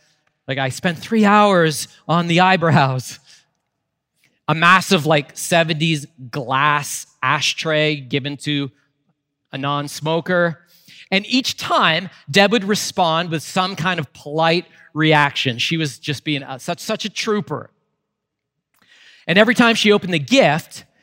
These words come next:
people would kind of make fun of the gift. They make it, like, a joke about how bad the gift was, which made Deb feel even, like, worse for the person who gave it. This was going great.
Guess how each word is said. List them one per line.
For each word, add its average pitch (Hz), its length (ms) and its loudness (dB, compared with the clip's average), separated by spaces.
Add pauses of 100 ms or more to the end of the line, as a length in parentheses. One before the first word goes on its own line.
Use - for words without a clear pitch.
(160)
people 220 320 4
would 190 100 0
kind 180 220 -2
of 175 60 -4
make 175 260 -2
fun 208 560 0 (200)
of 160 200 0
the 160 80 0
gift. 131 300 -2
They 151 100 -2
make 160 180 -4
it, 160 100 -4
like, 156 140 -6
a 151 60 -4
joke 196 400 -2
about 147 180 0
how 147 140 0
bad 180 480 4 (180)
the 151 80 4
gift 180 340 2
was, 127 380 -4 (200)
which 170 180 -4
made 170 240 -2
Deb 180 240 0
feel 165 240 -2
even, 160 160 -4
like, 139 180 -6
worse 170 400 -4
for 147 100 -10
the 135 100 -10
person 156 360 -10
who 202 140 -8
gave 262 320 -2
it. - 120 -20 (1600)
This 147 160 -8
was 196 160 -8
going 185 380 -4 (120)
great. 196 560 -4